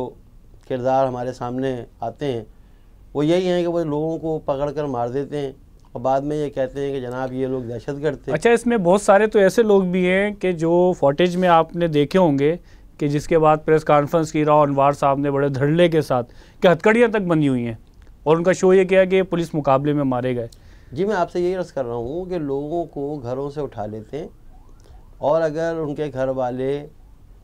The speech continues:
Speaker 1: उनके मकासद नहीं पूरे कर रहे या जो कुछ भी वो डिमांड कर रहे हैं वो पूरे नहीं कर रहे तो उनको इस तरह से दहशतगर्द कह के मार दिया जाता है।
Speaker 2: डिमांड से आपकी क्या मुराद है? अगर मैं आपसे
Speaker 1: देखिए, बहुत सारे केसेस में बाज़ औक़ात जो है वो रिश्वत तलब की जाती है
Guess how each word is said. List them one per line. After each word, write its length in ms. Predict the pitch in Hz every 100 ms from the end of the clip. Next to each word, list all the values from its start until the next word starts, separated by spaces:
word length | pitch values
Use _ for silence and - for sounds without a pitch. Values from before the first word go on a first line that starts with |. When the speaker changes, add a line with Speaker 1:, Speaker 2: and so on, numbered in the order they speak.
| - -
Speaker 1:
उनके 260 | 131 131 156
मकासद 480 | 135 127 135 143 151
नहीं 260 | 143 165 180
पूरे 280 | 151 131 127
कर 140 | 123
रहे 200 | 113 117
या 580 | 123 - _ - _ 127
जो 160 | 123 139
कुछ 160 | 143 156
भी 140 | 151
वो 120 | 156 151
डिमांड 440 | 127 131 139 139
कर 120 | 131
रहे 260 | 120 135 135
हैं 180 | 120 123
वो 120 | 127
पूरे 320 | 135 139 143 143
नहीं 260 | 135 151 170
कर 140 | 139
रहे 240 | 113 113 117 - - - -
तो 120 | 170
उनको 240 | 170 160 185
इस 140 | 160
तरह 180 | 160 160
से 140 | 156 160
दहशतगर्द 600 | 131 131 151 143 143 135
कह 180 | 131 120
के 120 | 139
मार 220 | 120 110
दिया 200 | 104 113
जाता 140 | 107 101
है। 100 | 151
Speaker 2:
डिमांड 320 | 147 165 180
से 100 | 170
आपकी 280 | 165 - 165
क्या 160 | 156 143
मुराद 320 | 135 127 123
है? 60 |
अगर 180 | 127 131
मैं 120 | 131
आपसे 340 | 127 120 131 123
Speaker 1:
देखिए, 220 | 127 208
बहुत 260 | 175 160 196
सारे 240 | 208 214
केसेस 340 | 190 190 196 196
में 140 | 196
बाज़ 200 | 170 165
औक़ात 300 | 160 165 170
जो 140 | 156
है 100 | 160 156
वो 400 | 151 147 127 120
रिश्वत 320 | 123 - 151
तलब 240 | 156 151 151
की 100 | 147
जाती 360 | 139 135 139
है 100 | 135